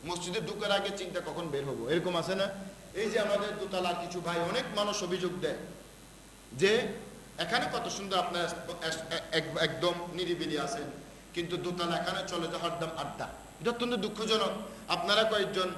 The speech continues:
যারা সমাজের গণ্যমান্য ব্যক্তি আছেন, আপনারা আগামী জুমা থেকে দখলে উপরে কয়েকজন নামাজ পড়বেন, এটা একটা সওয়াবের কাজ। এদেরকে একটু কন্ট্রোল করবেন। সব যদি এখানে বসে থাকেন, এ, আমাদের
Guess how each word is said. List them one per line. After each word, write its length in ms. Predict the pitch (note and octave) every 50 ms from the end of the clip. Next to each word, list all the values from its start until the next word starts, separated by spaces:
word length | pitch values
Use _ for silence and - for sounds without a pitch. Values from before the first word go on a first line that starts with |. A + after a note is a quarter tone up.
| - -
যারা 340 | E3+ F3+ F3+ F#3 F#3 E3+ - -
সমাজের 360 | F#3 F#3+ F#3+ F#3 E3+ F#3 F#3 F3+ - - - - - - - - - - C3+ D3 D3 - - - - - - D3+
গণ্যমান্য 460 | D3 F#3 F#3 F#3+ F#3 F#3 F#3 F#3 F#3 F3+
ব্যক্তি 280 | F3 F3 F3 - F3
আছেন, 200 | E3 D#3+ E3+ E3+
আপনারা 300 | E3 E3 - E3+ F3+ F3+
আগামী 260 | F3+ E3 D#3+ D#3+ E3
জুমা 240 | D3+ - F#3 F#3+ F#3+
থেকে 220 | F#3 F#3 F3+ F#3 E3+
দখলে 320 | E3 D#3 D3 D#3 F3 F3+
উপরে 220 | E3+ E3+ D#3+ D3
কয়েকজন 360 | C#3 - D3 C#3 - - C#3+ C#3
নামাজ 200 | C3+ C#3 D3 C#3
পড়বেন, 340 | C#3 C3+ C3 B2 - - - - - - - - - - - - - - - - - - - -
এটা 160 | E3 - G#3+
একটা 180 | - - G3
সওয়াবের 400 | - - F#3+ F#3+ F#3 F#3 F3 D#3+
কাজ। 300 | - E3 D3+ C3 - - - - - - - - - - - - - - - - - - - - - - - - - -
এদেরকে 580 | D3 D#3 D3+ F#3+ G3+ - C4 C#4+ G#3 A3 - E3
একটু 240 | D3+ E3 - A3 B3 - - -
কন্ট্রোল 340 | E3+ E3 E3 E3 E3+ F3+ E3+ E3
করবেন। 300 | D#3 C#3 - - C3 B2+ - - -
সব 240 | - - E3 F3+ G#3+ - -
যদি 160 | - G3 G#3+ G#3+
এখানে 260 | - F#3 F#3+ G3+ F#3+ F3+
বসে 180 | E3+ - - F3
থাকেন, 260 | F#3+ F3+ F3+ F3+ E3+ E3 - - - - - - - - - -
এ, 80 | D#3+ E3
আমাদের 420 | D#3 E3 F3 F3+ F3 F3 F3+ F3+